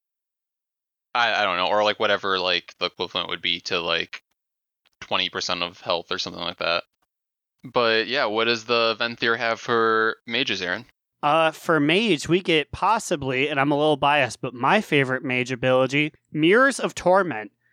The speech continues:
Speaker 2: Uh, conjure mirrors to torment the enemy for a time. Whenever they cast a spell or ability, it bounces back at them and inflicts shadow damage.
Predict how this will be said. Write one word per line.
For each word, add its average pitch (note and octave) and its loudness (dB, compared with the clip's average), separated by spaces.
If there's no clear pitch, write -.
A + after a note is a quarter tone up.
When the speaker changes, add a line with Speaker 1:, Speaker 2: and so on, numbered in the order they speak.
Speaker 2:
Uh, C3 2
conjure F#3+ 2
mirrors F#3 0
to - -12
torment F3+ 2
the E3 -4
enemy F3 2
for E3+ -2
a D3+ 0
time. E3+ 2
Whenever E3 2
they G3+ 4
cast D#3+ 0
a - -6
spell D3+ 2
or D#3 6
ability, D3+ 0
it A#2 -14
bounces D3+ 2
back D#3+ 2
at F#3 -4
them F3+ 4
and E3+ 0
inflicts C#3+ -2
shadow E3+ 2
damage. B2 -2